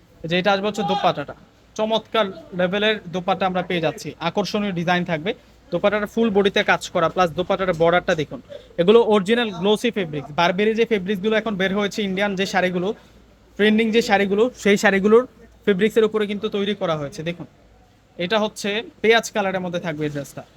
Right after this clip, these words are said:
এটার প্রাইস দিচ্ছি আমরা তিন হাজার পাঁচশো টাকা। দেরি করলে হাতছাড়া হয়ে যাবে, এই ড্রেসগুলো দেরি করলে হাতছাড়া হয়ে যাবে, বিশেষ করে হচ্ছে কাজের জন্যে, প্লাস হচ্ছে ডিজাইনের জন্যে। দিল্লি বুটিক্সের ড্রেসগুলো যতই শোরুমে আসে নতুন নতুন ডিজাইন তাড়াতাড়ি শেষ হয়ে যায়, কেননা প্রত্যেকটা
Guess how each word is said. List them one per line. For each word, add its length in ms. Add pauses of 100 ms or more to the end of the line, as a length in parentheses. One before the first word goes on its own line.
এটার 180
প্রাইস 160 (120)
দিচ্ছি 220
আমরা 180
তিন 180
হাজার 240
পাঁচশো 300
টাকা। 160 (440)
দেরি 240
করলে 160 (100)
হাতছাড়া 380
হয়ে 140
যাবে, 160
এই 80
ড্রেসগুলো 280 (120)
দেরি 200
করলে 200
হাতছাড়া 320
হয়ে 140
যাবে, 140 (420)
বিশেষ 240
করে 140
হচ্ছে 160 (100)
কাজের 280 (120)
জন্যে, 260 (180)
প্লাস 260
হচ্ছে 140 (100)
ডিজাইনের 460
জন্যে। 220 (800)
দিল্লি 240
বুটিক্সের 400
ড্রেসগুলো 320 (120)
যতই 320
শোরুমে 320
আসে 140 (100)
নতুন 260
নতুন 220
ডিজাইন 180 (120)
তাড়াতাড়ি 340 (100)
শেষ 200
হয়ে 140
যায়, 100 (300)
কেননা 280
প্রত্যেকটা 380